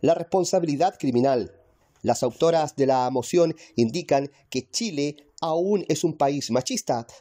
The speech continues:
donde todavía se observan casos de abusos, discriminaciones, violencia,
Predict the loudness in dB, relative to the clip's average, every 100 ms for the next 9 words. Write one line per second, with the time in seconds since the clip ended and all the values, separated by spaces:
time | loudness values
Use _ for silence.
0 | -2 0 0 0 2 0 0 -4 -2 -4
1 | -4 -6 -4 0 0 0 -4 -4 -4 0
2 | 0 0 -2 0 0 -2 -4 -20 -12 -8
3 | -4 0 0 0 0 0 -2 -4 _ -8
4 | -2 0 0 -2 0 -2